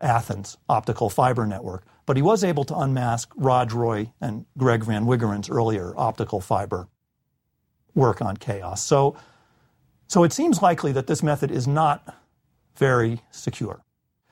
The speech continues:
And that was something that I'd been warned about from the very beginning. When I used to talk to Al Oppenheim and, and, uh, Kevin Cuomo, Al admonished me in my excitement about all this from the very beginning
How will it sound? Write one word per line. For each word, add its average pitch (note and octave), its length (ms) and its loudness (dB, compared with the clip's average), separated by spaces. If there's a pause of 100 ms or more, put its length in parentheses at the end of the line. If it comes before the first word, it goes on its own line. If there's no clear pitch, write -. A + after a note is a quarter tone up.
(140)
And E3 100 6
that C4+ 80 6
was D4 120 2
something F#3+ 260 0
that D#3 100 2
I'd D3+ 180 2
been C3+ 180 -2
warned C#3 260 0
about G#2 360 -4 (320)
from D3+ 140 4
the C#3+ 80 6
very C#3 240 6
beginning. A#2+ 440 -2
When C3 120 -2
I F3+ 80 2
used G3 200 0
to - 80 -2
talk - 320 0
to C3 340 -2
Al B2 260 2
Oppenheim A2+ 640 0
and, G#2 240 -10
and, G#2+ 320 -6
uh, G2 180 -8 (400)
Kevin A#2 300 2
Cuomo, G#2 460 -2 (300)
Al G3 500 2
admonished D#3 500 0
me - 220 -12 (440)
in C#3+ 120 4
my C3 160 4
excitement D3+ 460 2
about G#2 220 -4
all G2 200 -4
this G#2 200 -8
from D#3 200 0
the F3+ 60 2
very F3+ 220 2
beginning C3+ 460 -2